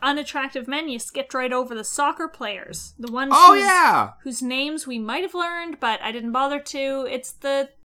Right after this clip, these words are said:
Speaker 1: thick one and the thin one is what I'll call them right
Speaker 2: I'm,
Speaker 1: now.
Speaker 2: I'm gonna scroll, 'cause I'm pretty sure I can tell you that their names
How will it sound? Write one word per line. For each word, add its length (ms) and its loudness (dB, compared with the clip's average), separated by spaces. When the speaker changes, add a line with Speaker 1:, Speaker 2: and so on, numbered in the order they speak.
Speaker 1:
thick 200 -6
one 260 -2
and 160 -6
the 80 -10
thin 300 -6
one 240 -4
is 220 -8
what 120 -2
I'll 120 -6
call 280 -6
them 120 -4
right 180 2
Speaker 2:
I'm, 60 0
Speaker 1:
now. 260 -4
Speaker 2:
I'm 180 2
gonna 140 -2
scroll, 800 0
'cause 140 -8
I'm 240 -4
pretty 240 -6
sure 220 -4
I 60 2
can 180 -8
tell 200 -6
you 180 -2
that 200 -6
their 220 -2
names 380 -8